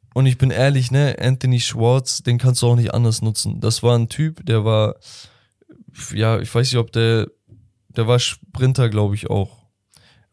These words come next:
bei, äh, im College. Überragend schnell,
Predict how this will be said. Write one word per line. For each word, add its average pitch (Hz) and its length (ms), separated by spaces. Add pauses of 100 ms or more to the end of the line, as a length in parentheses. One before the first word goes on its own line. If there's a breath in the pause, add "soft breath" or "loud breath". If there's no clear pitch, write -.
bei, 107 260 (100)
äh, 110 180
im 107 140
College. 107 460 (640 soft breath)
Überragend 120 680
schnell, 120 420